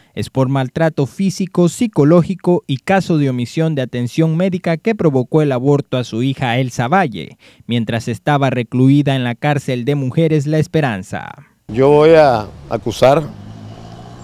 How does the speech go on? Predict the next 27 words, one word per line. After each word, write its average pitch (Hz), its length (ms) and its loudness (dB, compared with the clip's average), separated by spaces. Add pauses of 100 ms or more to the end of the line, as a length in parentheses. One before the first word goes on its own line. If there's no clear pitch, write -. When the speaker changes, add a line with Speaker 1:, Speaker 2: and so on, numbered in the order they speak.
(520)
Speaker 2:
aparte 147 460 2
del 135 280 6
comisionado 123 640 2
Luis 131 140 0
Alberto 131 360 2
Pérez 139 220 4
Oliva, 135 600 4 (1120)
a - 60 -4
Julio 113 220 2
César 127 260 -2
Chávez, 139 400 2 (1000)
que 117 60 -4
es 120 80 -2
el 123 100 -4
director 120 400 -2
del 120 140 -2
sistema 110 320 -6
penitenciario 113 680 -2
a - 20 -6
nivel 107 240 -4
nacional, 113 560 -2 (760)
y 110 160 4
a 110 80 6
Janet 107 340 2 (140)
Pérez, 127 560 0 (540)
la 104 320 -4
jefa 123 440 2